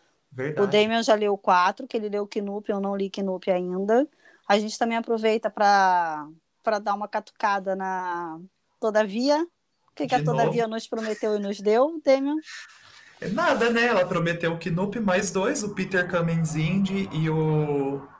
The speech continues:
Speaker 1: sei que lá, Roshalde, e até agora nada.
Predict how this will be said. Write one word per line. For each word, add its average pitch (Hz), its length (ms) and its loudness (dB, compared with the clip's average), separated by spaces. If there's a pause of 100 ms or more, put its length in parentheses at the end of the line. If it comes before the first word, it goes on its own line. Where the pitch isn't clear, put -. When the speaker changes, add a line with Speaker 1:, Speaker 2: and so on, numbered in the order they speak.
(100)
Speaker 1:
sei - 220 -4
que 139 100 -4
lá, 143 140 0
Roshalde, 143 800 -2 (300)
e 180 100 -2
até 185 220 2
agora 202 320 2
nada. 269 420 0